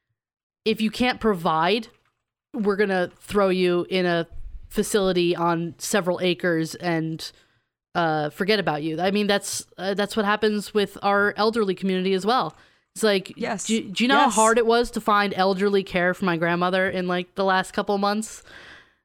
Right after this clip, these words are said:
Speaker 1: Like,
Speaker 2: Oh, I get that.
Speaker 1: yeah. It's like, nobody wants to deal with it. And if you do find somebody who deals with it, you, you better hope that they're a compassionate, kind person, because there was a lot of people that weren't.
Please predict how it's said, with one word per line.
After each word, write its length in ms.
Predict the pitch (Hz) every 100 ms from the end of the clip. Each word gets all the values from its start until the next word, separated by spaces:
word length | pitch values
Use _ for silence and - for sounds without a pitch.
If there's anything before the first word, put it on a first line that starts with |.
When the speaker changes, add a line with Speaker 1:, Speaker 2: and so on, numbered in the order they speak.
| -
Speaker 1:
Like, 160 | 208 190
Speaker 2:
Oh, 140 | 170
I 140 | 170
get 180 | 170 165
that. 340 | 185 180 - - _ _ -
Speaker 1:
yeah. 280 | 285 214 165 _ _ -
It's 120 | 254
like, 160 | 240
nobody 320 | 226 269 302 277
wants 320 | 269 254 -
to 200 | 269 247
deal 160 | 220 226
with 100 | 226
it. 80 | -
And 140 | 240
if 100 | 254
you 80 | 247
do 200 | 226 311
find 260 | 370 339 277
somebody 200 | 233 220
who 40 |
deals 240 | 214 220
with 100 | 226
it, 140 | 233 233
you, 160 | 226 214
you 100 | 254
better 220 | 247 277
hope 220 | 247 269
that 100 | 254
they're 160 | 247 240
a 40 |
compassionate, 600 | 233 226 240 233 233 233
kind 260 | - 233 220
person, 320 | 269 285 269 - - -
because 160 | 254
there 140 | 254 285
was 120 | 285
a 40 |
lot 180 | 262 254
of 60 | 330
people 260 | 285 262 262
that 160 | 262
weren't. 340 | 247 359 294